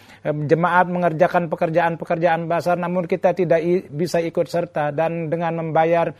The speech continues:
eh, sera-, sat-, seribu lima ratus, eh, perang, dan kemudian datang ke rumah misi, kemudian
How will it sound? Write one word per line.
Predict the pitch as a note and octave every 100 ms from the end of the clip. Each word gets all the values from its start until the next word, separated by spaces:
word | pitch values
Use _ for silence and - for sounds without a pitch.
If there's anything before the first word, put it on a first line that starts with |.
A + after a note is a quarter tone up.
| - - - -
eh, | F3 E3+
sera-, | - E3 E3+ D#3+ - - -
sat-, | - D#3+ E3+ -
seribu | - - D#3+ F#3 F#3+ D#3+ F#3+
lima | F3+ E3+ E3+
ratus, | E3 E3 - F3+ E3+ -
eh, | F3 E3+ E3 -
perang, | D#3 E3 D3+ D#3+ E3+ _ _ _ -
dan | E3+ F3+
kemudian | F3+ F3+ F3 E3 F3+ F3+
datang | F3 F#3 F3+
ke | F3+
rumah | F3+ F3 F3 E3
misi, | F3 D#3 - D3+ D3 _ _
kemudian | E3 F3+ F3 D#3 E3+ E3 E3+ E3